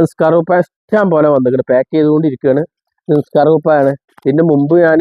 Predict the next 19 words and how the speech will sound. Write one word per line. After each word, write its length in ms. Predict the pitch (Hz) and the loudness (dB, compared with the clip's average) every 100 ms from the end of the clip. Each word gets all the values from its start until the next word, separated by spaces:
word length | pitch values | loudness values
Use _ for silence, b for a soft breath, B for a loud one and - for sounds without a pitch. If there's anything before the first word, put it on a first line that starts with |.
| 165 | 0
നിസ്കാര 240 | - 147 139 | 0 -2 -2
കുപ്പായത്തിന്റെ 360 | 156 151 165 165 135 | 0 0 2 2 2
വീഡിയോ 220 | 139 151 147 | 0 0 0
ചെയ്തിട്ടുണ്ട്, 420 | 131 135 139 135 - | 0 -2 -2 -4 -4
നിങ്ങൾ 160 | 139 143 156 - | -4 -2 -4 -2
ഇതിൽ 180 | 147 160 156 | 0 0 2
കയറി 220 | 147 151 165 | 0 0 0
കഴിഞ്ഞാൽ 320 | 147 151 160 - 123 | 2 2 0 -4 -2
കാണാം. 280 | 120 139 - _ _ _ - | -2 -4 -8 _ _ _ -4
ഇതിന്റെ 220 | 160 180 175 | 0 2 4
വില 120 | 160 | 4
ഇത് 60 | 180 170 | 2 0
അഞ്ചെണ്ണം 340 | 160 190 202 | 2 2 2
എടുക്കുമ്പോ 340 | 170 165 160 180 170 | 0 -2 -2 -2 -2
നിങ്ങൾക്ക് 300 | 151 175 - - _ _ _ _ _ 185 | -4 -2 -4 -6 _ _ _ _ _ 0
ഇരുന്നൂറ്റി 460 | 165 165 190 180 208 - | 2 4 2 0 -4 -2
തൊണ്ണൂറ്റെട്ട് 480 | 160 160 175 180 170 165 | 0 2 0 0 0 0
റുപ്യ 200 | 156 147 | 0 2
ഉള്ളൂ. 140 | 139 | 2